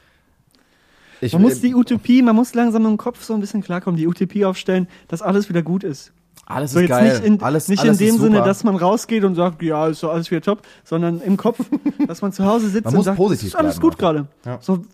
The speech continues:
Speaker 2: auch wenn man in seinen vier Wänden seit ungefähr einem Jahr ist, es ist alles gut.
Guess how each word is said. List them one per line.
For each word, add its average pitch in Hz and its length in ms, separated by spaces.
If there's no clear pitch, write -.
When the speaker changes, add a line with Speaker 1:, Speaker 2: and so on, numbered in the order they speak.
Speaker 2:
auch 254 180
wenn 247 120
man 226 140
in 208 40
seinen 208 200
vier 202 200
Wänden 214 420
seit 190 240
ungefähr 196 480
einem 208 200
Jahr 202 240
ist, 214 220
es 220 160
ist 220 140
alles 247 240
gut. 254 240